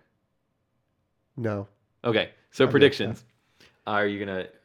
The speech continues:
Speaker 2: You wanna take the first one? You want me to take the first
Speaker 1: I'll
Speaker 2: one?
Speaker 1: take the first one.
Speaker 2: Okay.
Speaker 1: I'm predicting we sweep against Anchorage.
Speaker 2: <laughs> You're the epitome of optimism.
Speaker 1: I, I
Speaker 2: <laughs>
Speaker 1: am. I,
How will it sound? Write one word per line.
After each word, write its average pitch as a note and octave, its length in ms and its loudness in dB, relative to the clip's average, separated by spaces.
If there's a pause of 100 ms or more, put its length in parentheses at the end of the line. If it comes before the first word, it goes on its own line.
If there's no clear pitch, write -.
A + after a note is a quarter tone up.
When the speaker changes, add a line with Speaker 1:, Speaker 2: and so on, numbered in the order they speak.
(720)
Speaker 2:
You F#2 140 -14
wanna F#2 100 -10
take G2 140 -10
the F#2+ 80 -14
first B2 260 -2
one? D#3+ 80 -2
You D3 120 -2
want A#2 100 0
me G#2+ 100 -2
to G2 60 -10
take F2+ 120 -12
the E2+ 60 -20
first - 200 -18
Speaker 1:
I'll - 80 0
Speaker 2:
one? F#3 80 -2
Speaker 1:
take D#3 200 -2
the - 80 -10
first G2+ 320 -6
one. A#2+ 220 -6
Speaker 2:
Okay. F#2+ 340 -4
Speaker 1:
I'm B2+ 220 0
predicting B2 400 -4
we G2+ 100 -6
sweep A2 340 -8
against F#2 300 -8
Anchorage. G2 480 -10 (200)
Speaker 2:
<laughs> - 180 -20
You're C#3 640 -10
the G#2 220 -8
epitome G2+ 560 -14
of G2 80 -10
optimism. E2+ 600 -10 (300)
Speaker 1:
I, F3 220 4
I B2+ 280 -2
Speaker 2:
<laughs> - 0 -
Speaker 1:
am. B2+ 420 0
I, A2+ 340 -2